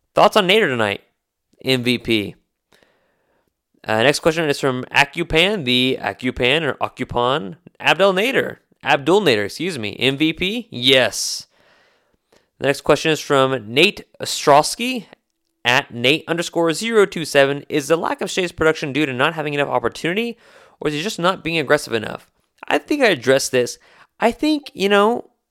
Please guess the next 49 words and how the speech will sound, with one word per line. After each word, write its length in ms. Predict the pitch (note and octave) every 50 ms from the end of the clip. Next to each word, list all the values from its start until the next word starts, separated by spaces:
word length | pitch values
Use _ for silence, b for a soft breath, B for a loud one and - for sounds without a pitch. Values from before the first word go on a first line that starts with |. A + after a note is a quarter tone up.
| _ -
it 100 | D#3+ E3
might 180 | F3+ A3 C4+ B3+
be 60 | B3+
a 80 | A#3+
little 160 | A3+ A3+ A3+ G#3+
bit 120 | G#3 G#3
of 120 | G3 B2+
both. 380 | - F#3+ A3 G#2 - - - _ _ _ _ _ _ _ _ _ _ _ - -
Um, 520 | A#2+ A#2+ A#2+ A#2 A#2 A2+ A2+ A2+ A2 - _ _ _ _ _ _ -
I 100 | C3 C#3
think 420 | - - F#3 G3 G#3 G3+ - -
part 220 | - - E3+ F3 F3+
of 100 | F3+ F#3
it 160 | G3+ F3+ -
is 220 | - C#3+ B2+ B2+
that 300 | C#3 C3+ C3+ C3+ C3 -
he's 320 | - - - - D3+ C#3 -
having 160 | C#3+ C#3+ D#3
the 80 | D3
ball 180 | A2+ G#2+ B2 C#3
forced 320 | C3+ - - A#2 A#2 A2+
from 120 | - C3+ C3+
his 120 | C3+ -
hands, 300 | - A#2+ A#2+ C3 C#3+ C#3+
but 120 | - A#2+ A2+
also, 460 | A2+ A#2+ B2 - - C3 C3 C#3 - _ _ _ _ _ _ _ _ _ _ _ _ _ _ -
honestly, 400 | - - A2+ D3 F#3+ G#3+ - E3
Dennis 320 | A#2+ G#2+ A#2+ B2+ C#3+ C#3 -
Schroeder 580 | - - - C#3 C#3+ D3 E3+ E3+ E3 D#3 - _ -
and 560 | - A2+ A#2 A#2+ C3 D3 D#3+ E3 D#3+ - - _ _ _ _ _ _ _ _ _ _ _
C 240 | _ - - - D3
P 100 | D#3 D#3
three 260 | - - C#3 D3 D3
like 300 | B2+ G#2+ A2 A#2 C3 -
having 140 | C3+ C3+ C#3
the 60 | C3
ball 160 | A2 A#2+ B2+ C3
in 40 |
their 100 | B2+ B2+
hands 360 | A#2 A#2+ A#2+ B2 C#3 D3 D3+ C3+
a 60 | A#2+
little 200 | A#2 B2+ B2+ C#3
bit 100 | C3+ A#2+
more 200 | A2+ A#2 C3 D3
lately, 280 | D3+ F3 F3+ F#3+ G3+
it 60 | - -
seems 240 | - G3+ G3+ G3
as 200 | G3 F#3+ F#3+ G3
if. 180 | G#3+ A3 A3 A3